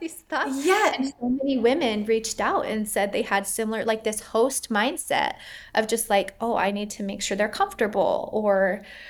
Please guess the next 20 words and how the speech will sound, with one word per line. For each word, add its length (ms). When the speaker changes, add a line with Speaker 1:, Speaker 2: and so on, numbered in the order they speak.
Speaker 1:
"Where 220
are 60
they 120
sleeping? 500
Where 140
are 40
they 100
staying 340
right 140
now? 420
You 180
know, 200
are 140
they 180
okay?" 640
So 240
Speaker 2:
Wow. 320
Yeah, 260
you're 240
highlighting, 680